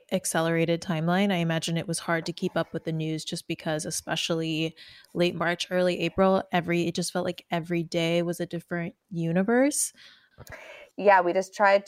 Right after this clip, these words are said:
Speaker 2: to always be honest with the audience about the things that we didn't know yet or didn't make too fine a point on,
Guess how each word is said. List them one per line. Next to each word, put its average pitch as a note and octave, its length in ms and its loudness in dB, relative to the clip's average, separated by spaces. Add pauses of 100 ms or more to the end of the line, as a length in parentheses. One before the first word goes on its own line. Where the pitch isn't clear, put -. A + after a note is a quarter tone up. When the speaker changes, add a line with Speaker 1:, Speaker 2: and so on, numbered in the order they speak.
Speaker 2:
to G#3+ 500 0
always G3 460 4
be F#3+ 240 -2
honest F3 400 4
with F3 80 -2
the E3+ 220 -4
audience F3+ 560 4
about F3 200 2
the F3 80 -2
things E3+ 300 0
that D#3 160 0
we F#3 140 -6
didn't E3+ 400 0
know E3+ 420 4
yet A#3+ 580 4 (120)
or E3+ 520 6
didn't F3+ 300 0
make F3 220 2
too F#3 180 -6
fine E3 240 2
a E3 60 2
point - 340 0
on, A3+ 440 2